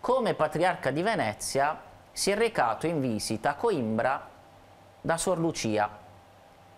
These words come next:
Sor Lucia era, stava diventando anziana e quando ha incontrato l'allora cardinale Albino Luciani non lo chiama eminenza,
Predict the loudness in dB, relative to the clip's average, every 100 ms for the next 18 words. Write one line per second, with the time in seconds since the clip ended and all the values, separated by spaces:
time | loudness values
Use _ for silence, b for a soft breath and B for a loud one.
0 | -2 0 2 2 2 4 4 4 2 0
1 | 0 0 2 0 0 -2 -2 0 0 -2
2 | -2 0 0 -2 -2 -4 -4 -2 0 2
3 | 2 0 -2 -2 -4 0 0 0 -4 -2
4 | -2 -4 -10 -20 -20 -20 -20 -4 0 2
5 | 2 0 0 -2 0 0 0 0 0 0
6 | 0 0 0 -2 -2 -2 -2 -2 -4 -6
7 | -14 -20 -20 -6 -2 0 0 0 0 0
8 | 0 0 0 0 -2 -4 -4 -2 -4